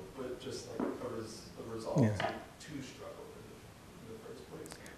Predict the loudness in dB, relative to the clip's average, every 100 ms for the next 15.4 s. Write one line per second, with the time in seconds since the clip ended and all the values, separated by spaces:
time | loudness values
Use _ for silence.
0 | -14 2 12 12 12 12 12 12 12 12
1 | 12 12 12 12 12 12 12 12 12 12
2 | 12 12 12 10 12 12 12 12 12 10
3 | 6 8 10 10 8 8 6 6 4 6
4 | 6 12 12 12 10 12 12 12 10 6
5 | 4 2 -8 -20 -20 -20 -20 -20 -4 10
6 | 12 12 12 12 12 10 12 12 12 12
7 | 12 12 12 12 12 10 8 8 8 8
8 | 8 2 6 12 12 12 12 6 0 -6
9 | -20 -20 -20 -20 -20 -20 -20 -20 2 6
10 | 8 8 6 10 12 12 12 12 -6 -20
11 | -20 -20 -20 -20 -20 -20 -18 -8 10 12
12 | 12 12 12 12 12 12 8 4 -6 -18
13 | -6 12 12 12 8 8 8 6 6 4
14 | 6 8 8 6 2 4 4 6 6 6
15 | 6 4 4 2